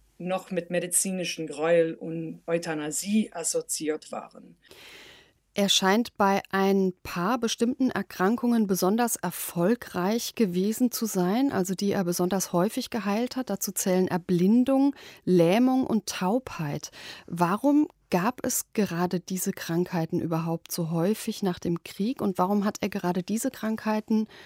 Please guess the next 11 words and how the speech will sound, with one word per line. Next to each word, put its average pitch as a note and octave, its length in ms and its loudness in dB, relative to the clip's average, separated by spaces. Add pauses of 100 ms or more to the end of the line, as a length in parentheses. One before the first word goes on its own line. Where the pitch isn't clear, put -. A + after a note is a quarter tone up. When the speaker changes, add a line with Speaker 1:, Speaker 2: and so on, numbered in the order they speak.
(120)
Speaker 2:
so G3+ 160 -2
häufig G3+ 380 -2
heilen A3 340 0
können? E3 380 -6 (580)
Speaker 1:
In G#3 180 6
der G3+ 120 8
christlichen G3 640 -2
Tradition F3+ 840 0 (600)
war F#3+ 600 -2 (140)
seelische G3+ 640 2
Heilung F#3 520 -4